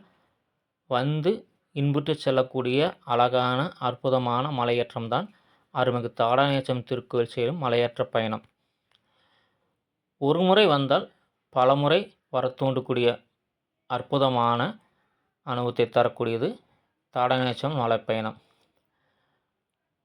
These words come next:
போகும் வழியெல்லாம் இயற்கை காட்சிகள், போகும் வழியெல்லாம் அற்புத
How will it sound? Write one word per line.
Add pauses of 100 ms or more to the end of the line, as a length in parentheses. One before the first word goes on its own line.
(1000)
போகும்
வழியெல்லாம்
இயற்கை
காட்சிகள், (500)
போகும்
வழியெல்லாம்
அற்புத